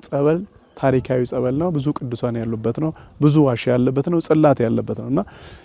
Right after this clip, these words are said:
ያ ጸበል እንግዲህ አጼ ምኒልክ ጀምሮ የነበረ ነው። በኋላ አሁን በምታዩት መልክ በአስራ ዘጠኝ ዘጠና ሦስት ዓመተ ምህረት ለማሰራት ተሞክሮ አሰርተነዋል። ጸበሉን ግን ለማግኘት ድንጋይ ነው። ከድንጋይ ላይ የሚፈልቅ ጸበል ነው።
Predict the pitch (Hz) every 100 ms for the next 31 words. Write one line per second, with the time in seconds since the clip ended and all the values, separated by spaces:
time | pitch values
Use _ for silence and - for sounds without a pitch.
0 | - 151 165 170 165 165 165 175 208 127
1 | 131 123 123 123 120 117 117 113 110 117
2 | 113 131 185 208 190 196 160 151 170 -
3 | 143 139 165 202 - 139 127 143 123 143
4 | 127 127 127 127 127 117 165 151 131 127
5 | 135 151 - - - - - - - 131
6 | 127 120 - 123 120 - - 117 113 107
7 | 117 117 113 147 208 226 _ - 127 -
8 | 139 135 131 123 117 - 190 233 233 226
9 | 240 226 240 254 262 180 160 175 151 113
10 | - 175 208 220 208 185 139 127 - 127
11 | 120 113